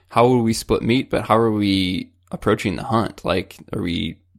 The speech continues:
taking turns who's shooter caller? All that stuff, man. If you're, if you're hunting in a partner setup, and especially with elk hunting, where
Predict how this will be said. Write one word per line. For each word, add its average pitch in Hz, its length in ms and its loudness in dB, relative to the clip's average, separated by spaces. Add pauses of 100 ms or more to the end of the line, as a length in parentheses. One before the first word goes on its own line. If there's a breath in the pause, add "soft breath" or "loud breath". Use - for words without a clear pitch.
(200)
taking 160 280 -4
turns - 360 -2
who's 90 180 -6
shooter - 300 -6
caller? 131 760 2
All 147 340 2
that 107 240 0
stuff, - 380 -4
man. 104 180 -4
If 107 140 -6
you're, 139 380 -2 (600 soft breath)
if 113 120 -6
you're 151 160 2
hunting 131 540 0
in 113 200 -2
a 104 200 -2
partner 120 560 -2
setup, 95 480 -2
and 104 100 -6
especially 131 320 -4
with 117 180 -2
elk 113 180 0
hunting, 95 360 -6
where 101 280 -2